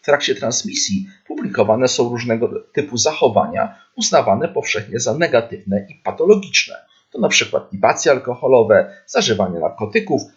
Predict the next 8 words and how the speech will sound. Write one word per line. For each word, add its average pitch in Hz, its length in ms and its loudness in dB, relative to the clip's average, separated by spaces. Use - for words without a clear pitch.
przemoc, 175 560 2
w - 20 -20
tym - 120 -14
przemoc - 380 -8
domowa, 147 640 2
wulgaryzmy 139 720 0
czy - 160 0
transmitowanie 113 920 0